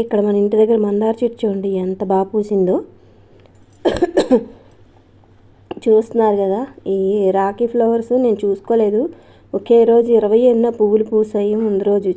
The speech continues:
చూశాను, వాడిపోయి ఉన్నాయి. మళ్ళీ మన్నాడు వెళ్ళేసరికి ఇలా దర్శనం ఇచ్చాయన్నమాట. ఎంత, ఎంత బాగా పూస్తున్నాయో నిజంగా. మూడు పువ్వులు అయితే పూసాయి, పక్కన వాడిపోయిన పువ్వులు కూడా ఉన్నాయి. చూస్తున్నారు కదా, పచ్చగా భలేగా ఉంది. పందిరంతా అల్లుకుంటే బాగుండు అని ఉంది,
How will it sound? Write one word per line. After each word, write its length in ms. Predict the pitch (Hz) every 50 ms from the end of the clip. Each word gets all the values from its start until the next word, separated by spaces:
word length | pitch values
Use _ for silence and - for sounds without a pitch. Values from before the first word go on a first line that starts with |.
| -
చూశాను, 360 | 190 196 202 - 214 202 196 190 190
వాడిపోయి 400 | 190 196 196 196 - 214 208 208 196
ఉన్నాయి. 280 | 196 196 185 190 214 269 359 - - - - - - - - - _ _ - 226 214
మళ్ళీ 200 | 220 214 214 226
మన్నాడు 380 | 233 233 220 208 214 220 226 226 220
వెళ్ళేసరికి 540 | 220 214 220 214 214 233 220 226 226 - 262 247
ఇలా 120 | 220 214 214 208
దర్శనం 360 | 214 190 202 196 214 214 214
ఇచ్చాయన్నమాట. 560 | 220 214 214 - 208 208 190 185 190 190 185 202
ఎంత, 460 | 214 226 226 208 202 202 202 196 214 214 214 - 202
ఎంత 240 | 202 208 208 208 208 190 202
బాగా 160 | 208 214 220 220
పూస్తున్నాయో 480 | 233 233 233 233 - 226 226 226 226 226 220
నిజంగా. 400 | 214 208 208 208 214 208 208 214 262
మూడు 340 | 294 285 - 214 214 214 208
పువ్వులు 320 | 208 - 220 220 226 226
అయితే 200 | 226 233 233 240
పూసాయి, 520 | 233 - 226 220 214 214 220 208 208 226 294 392 - - - - - - - - _ _ -
పక్కన 240 | 226 226 - 226 214
వాడిపోయిన 480 | 220 214 208 208 214 214 220 220 214 214 214
పువ్వులు 260 | 220 214 214 214 208
కూడా 220 | 202 214 208 208 208 202
ఉన్నాయి. 240 | 202 208 208 208 202 202
చూస్తున్నారు 440 | 202 208 208 - - 226 226 220 208 196
కదా, 120 | 196 208 208 208
పచ్చగా 460 | 190 - - _ _ - 220 214 226
భలేగా 360 | 220 208 208 208 208 208 220 208 208
ఉంది. 200 | 208 208 202 214 277 311 - - - - - - - - _ -
పందిరంతా 600 | - 220 220 220 220 226 220 220 220 220 226 233 226
అల్లుకుంటే 480 | 214 214 214 214 233 226 220 226 220
బాగుండు 520 | 208 196 202 196 196 202 208 208 208 208 208
అని 180 | 202 196 196
ఉంది, 220 | 196 190 196 208